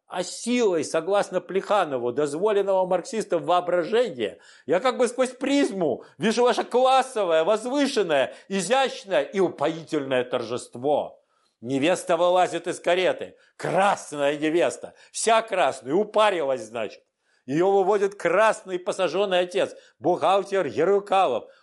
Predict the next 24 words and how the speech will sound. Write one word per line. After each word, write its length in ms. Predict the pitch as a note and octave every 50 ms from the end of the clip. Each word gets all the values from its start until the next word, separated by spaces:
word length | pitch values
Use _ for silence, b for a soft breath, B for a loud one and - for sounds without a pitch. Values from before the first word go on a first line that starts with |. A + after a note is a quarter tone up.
| B B
Он 220 | - D3+ F#3+ G3 F#3
как 200 | - G3 G3 G3+
раз 180 | G3 G#3 F#3+
мужчина 340 | G3 F#3+ F#3+ - G#3 G#3+ G3+
тучный, 560 | G3+ G3+ - - A3 A3 F#3 - - D3 C#3+
красный, 540 | C3+ - D#3+ E3 F3+ G3 F#3+ F#3 - - D3
апоплексический. 1200 | D3 - - D#3 - F3+ F3+ F#3 F3+ - - - G#3+ G3 - F3+ D#3 - - - A2 F#2 - - _
Вводят 640 | F3+ G3+ B2+ G#2 A2+ C3 F3 A3+ A3+ G3 G3+ - - -
это 240 | F#3+ F#3 F#3+ G3+
вас 320 | D#3+ E3+ F#3+ F#3+ - - b b b b b _
красные 600 | - D#3 D#3+ F#3 G3 F#3 F#3+ - F3 F#3 G3 F3
шофера, 760 | - - G3 F3+ - F3+ F#3 F#3 F#3+ F#3 D#3+ B2 G#2 - b b b b _
весь 280 | G2+ C#3+ F3+ F3+ -
стол 240 | - - F#3+ G3+ G3
в 80 | G3 G3+
красной 580 | - E3 E3 E3+ F#3+ G3+ G3+ G3 - F#3 F#3
ветчине 640 | F3+ F3 F#3 F3 - F#3 F#3 F3 D#3+ C#3 A#2+ - B B B
и 100 | D3 F#3
бутылки 500 | G3 A3 B3 A#3+ - F#3+ F3 E3+ E3+ D#3+
с 100 | C#3+ -
красными 640 | - - C#3+ C#3+ D3 D3 C#3 - - C3 B2 B2 B2+
головками. 640 | A#2 B2+ C3 B2+ A#2 A2 - - A2 G#2+ F#2+ B B B
Все 280 | B - - A3 A#3+ A#3
красное». 640 | A#3+ - G#3 G3 E3+ D3 - - - A2+ G2+ F#2 F2